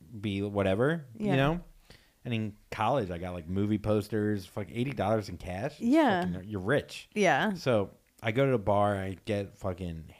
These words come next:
Speaker 1: hammered.
Speaker 2: <laughs>
Speaker 1: So drunk. And we go
Speaker 2: Just shots of coconut rum, you're just
Speaker 1: Dude, I
Speaker 2: throwing.
Speaker 1: probably, yeah.
Speaker 2: <laughs>
Speaker 1: Yeah, a lot of, no, I actually, that was, I think that was the last time I drank coconut rum.
Speaker 2: I hope so. <laughs>
Speaker 1: And, uh, so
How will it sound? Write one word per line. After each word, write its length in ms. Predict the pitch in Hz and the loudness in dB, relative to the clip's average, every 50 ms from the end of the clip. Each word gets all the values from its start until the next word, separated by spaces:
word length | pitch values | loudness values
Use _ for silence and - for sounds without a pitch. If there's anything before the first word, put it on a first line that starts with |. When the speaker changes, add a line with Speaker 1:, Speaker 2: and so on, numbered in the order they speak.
| - - - | -18 -10 -4
Speaker 1:
hammered. 360 | 117 104 95 82 78 65 - - | -2 -2 -2 -2 -4 -6 -2 -2
Speaker 2:
<laughs> 100 | 247 - - - - - - - - - - _ _ _ _ _ _ | -2 0 -2 -6 -16 -20 -20 -20 -20 -20 -20 _ _ _ _ _ _
Speaker 1:
So 360 | - - - - - 147 143 143 | -18 -16 -8 -2 2 4 4 4
drunk. 500 | 127 110 101 87 73 - - - - _ _ _ _ - - _ _ - _ _ _ - | 4 2 -2 -2 -2 -6 -12 -20 -20 _ _ _ _ -20 -20 _ _ -20 _ _ _ -8
And 260 | 107 104 101 101 101 | -4 -4 -2 -2 -2
we 140 | 101 104 98 | -4 -4 -6
go 260 | 95 - - 110 104 | -6 -4 0 0 0
Speaker 2:
Just 140 | 95 - - | 0 0 -2
shots 320 | - - 185 180 180 - - | 2 4 6 6 4 4 0
of 140 | 185 165 - | -6 -4 -4
coconut 500 | - - 185 175 - 170 170 165 160 135 | 0 0 0 0 0 -2 -2 0 0 0
rum, 340 | 160 156 151 147 147 147 147 | 0 0 0 0 -2 -4 -6
you're 120 | 147 147 143 | -8 -8 -10
just 300 | - - 156 - - - - _ - 160 139 120 | -12 -14 -18 -18 -20 -20 -20 _ -16 -12 -4 0
Speaker 1:
Dude, 320 | 143 139 120 98 85 - - - - - | 2 2 2 2 -2 -6 -12 -16 -6 0
I 20 | |
Speaker 2:
throwing. 200 | 120 202 196 185 | 2 4 6 8
Speaker 1:
probably, 380 | 139 131 131 135 123 120 113 107 | 10 12 10 10 10 6 2 2
yeah. 420 | 104 107 110 107 95 85 80 262 - | 2 2 2 2 2 2 0 -4 -4
Speaker 2:
<laughs> 40 | - | -2
Speaker 1:
Yeah, 200 | 123 123 113 - - | 0 0 0 0 -2
a 80 | 123 | -4
lot 300 | 104 101 104 107 104 101 | -4 -4 -6 -6 -6 -8
of, 100 | 104 107 | -8 -4
no, 220 | 139 143 143 143 143 | 2 4 6 8 8
I 160 | 139 143 160 | 8 8 6
actually, 240 | 196 - - 196 160 | 4 2 0 -4 0
that 180 | 151 151 175 | 2 4 6
was, 80 | 214 185 | 6 6
I 80 | 202 220 | 6 4
think 160 | 185 240 247 | 2 0 -2
that 80 | 302 | -2
was 80 | 311 240 | 0 0
the 80 | 156 131 | 0 2
last 240 | 131 131 139 139 | 4 4 2 2
time 160 | - 123 117 117 | 0 -4 -4 -2
I 80 | 110 | -4
drank 280 | 107 104 104 107 113 110 | -2 -2 -2 -2 -2 -4
coconut 380 | 113 107 92 107 104 101 98 | -6 -6 -6 -6 -6 -6 -4
rum. 220 | 101 110 120 113 95 | -2 -2 -2 0 0
Speaker 2:
I 60 | 214 | 0
hope 240 | 196 214 208 202 - | 2 2 2 2 0
so. 220 | - - - - 139 - - - - - - - - | -6 -6 -4 -4 -4 -6 -8 -16 -20 -8 -2 -2 -2
<laughs> 400 | - - 247 - - - 247 - | 0 0 -2 -2 -2 -6 -6 -2
Speaker 1:
And, 260 | 139 135 117 113 117 | 0 2 2 2 2
uh, 260 | 113 110 107 101 - - - | 0 0 -2 -4 -6 -12 -12
so 440 | - - - 156 143 135 135 127 - | -10 -6 -2 0 0 0 0 -2 -4